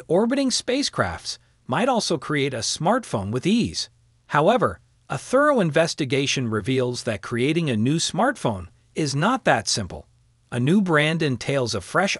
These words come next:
operating system, unique features, and superb proficiency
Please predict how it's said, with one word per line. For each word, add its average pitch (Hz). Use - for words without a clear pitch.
operating 131
system, 82
unique 117
features, 123
and 139
superb 180
proficiency 135